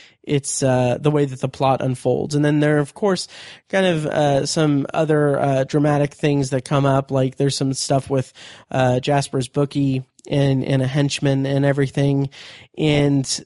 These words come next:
the whole fact that they need to keep this secret and, and everything. The whole movie comes together in a really unique and, uh,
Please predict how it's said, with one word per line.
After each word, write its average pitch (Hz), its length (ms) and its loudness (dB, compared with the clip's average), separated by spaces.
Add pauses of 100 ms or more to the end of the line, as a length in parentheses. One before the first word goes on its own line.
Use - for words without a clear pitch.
the 147 280 -2
whole 143 200 0
fact 139 280 0
that 135 100 -2
they 139 180 2
need 135 220 0
to 131 220 -2
keep 147 240 -4
this 135 160 0
secret 131 560 0 (480)
and, 127 580 0
and 131 320 -2
everything. 131 560 -2
The 156 220 2
whole 294 360 -2
movie 190 340 2
comes 180 280 -2
together 143 380 -2
in 135 100 0
a 139 60 0
really 180 320 0
unique 143 580 -2
and, 135 300 -2
uh, 127 280 -2